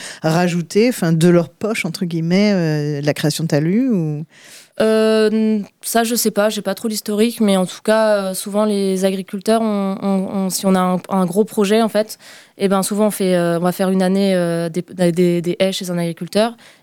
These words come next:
Speaker 2: et il va vraiment trouver ça bien, il va nous en redemander pour l'année d'après, en fait.
Speaker 1: Ouais,
Speaker 2: Donc,
Speaker 1: c'est ça.
Speaker 2: euh, des fois, on travaille sur, euh, quatre, cinq ans avec les mêmes agriculteurs, euh.
Speaker 1: Hein. Ouais, quels sont les retours, ouais, justement, que vous avez, euh ?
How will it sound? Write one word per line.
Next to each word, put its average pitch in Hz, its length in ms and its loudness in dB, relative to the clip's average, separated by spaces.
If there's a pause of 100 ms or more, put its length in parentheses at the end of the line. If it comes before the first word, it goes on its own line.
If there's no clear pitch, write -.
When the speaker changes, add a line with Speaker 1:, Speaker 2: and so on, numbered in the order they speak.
Speaker 2:
et 190 140 0
il 185 100 2
va 170 120 4
vraiment 180 240 0
trouver 202 220 -2
ça 180 140 0
bien, 190 260 2
il 185 100 -4
va 170 380 -2
nous 170 260 -6
en 170 80 2
redemander 180 440 2
pour 190 120 -8
l'année 175 180 -2
d'après, 170 280 -4
en 165 60 -6
fait. - 300 -18
Speaker 1:
Ouais, 190 120 4
Speaker 2:
Donc, 196 100 0
Speaker 1:
c'est 180 80 4
ça. 175 120 4
Speaker 2:
euh, 190 180 -2
des 196 120 2
fois, 233 160 2
on 240 60 2
travaille 196 280 -2
sur, 185 200 -6
euh, 170 60 0
quatre, 196 240 -2
cinq 190 260 -4
ans 202 160 0
avec 185 180 -4
les 185 80 -6
mêmes 180 200 -2
agriculteurs, 180 580 -2
euh. 175 60 -6 (460)
Speaker 1:
Hein. 175 120 0 (640)
Ouais, 196 160 0
quels 214 180 -2
sont 285 80 -2
les 262 100 0
retours, 202 380 0
ouais, 175 160 -2
justement, 165 420 -6
que 180 80 -10
vous 151 100 -4
avez, 147 320 -4
euh ? 131 200 -12